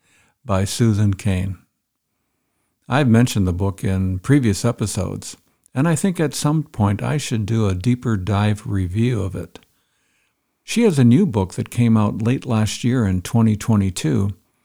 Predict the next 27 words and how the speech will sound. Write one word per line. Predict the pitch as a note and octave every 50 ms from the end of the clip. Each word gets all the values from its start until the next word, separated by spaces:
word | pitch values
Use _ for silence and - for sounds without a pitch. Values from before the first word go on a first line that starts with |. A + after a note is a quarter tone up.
| _ _ _ _ _ -
that | - B2 A#2+
is | B2 C3 B2+ G#2 B2
also | D#3+ B3 B3 - - - G#2+ F#2 F2+ F2 F2
worthy | A2 - - G2+ G2+ F2+ F2+ G2 -
of | G#2 G#2 G2+ G#2
a |
review. | G2+ G2 G#2 G2+ G2 F2+ F2 G#2+ G2+ F2+ D#2+ C#2+ F2+ - _ _ _ _ _ _ _ _ _ _ _ _ _ _ _ _ _
It's | - D3+ - -
called | - - A2 G2+ F#2 F#2+ F#2 F#2 F#2 - _ - - A2+ G#2+
Bittersweet, | G#2 C#3 - D3+ B2 - - - B2+ - - - - - _ _ _ _ _ _ _ _ _ _ _ _ _
How | - A2 A2 G2+ F#2+
Sorrow | F#2+ - - - B2+ A#2+ C3 C3+ C#3 C#3+ -
and | A2+ A2+ A2 G#2 G#2
Longing | G#2 G#2 A2+ A#2+ B2+ B2+ A2+ G2+ F#2+ F#2+ F#2 G2 G2+ A2+
Make | A#2+ G#2+ G#2 A2 A2 G#2+ - G#2+
Us | F#2 F2 F#2 -
Whole. | - - - A2 G#2+ - - - - - - _ _ _ _ _ _ _ _ _ _ _ _ _ _ _ _ _ _ _ _ _ _ _ _ _ -
I'll | B2+ C3+ E3+
have | D3+ C3+ C3 A2 F#2 G#2+
links | A2+ A#2+ B2+ A#2+ B2 - - - - - -
to | - A#2 G#2+ G2 G2 G2 F#2
both | F2 G2+ C3+ D#3 C3 -
books | - - F#2+ F2+ - - - -
in | - G#2+ G#2 G2+ G2+ G2+ G2+ G2+
the | G#2+ A2 G#2+ G#2
show | - - D3 E3 D#3+
notes. | B2+ - - G#2 - - - -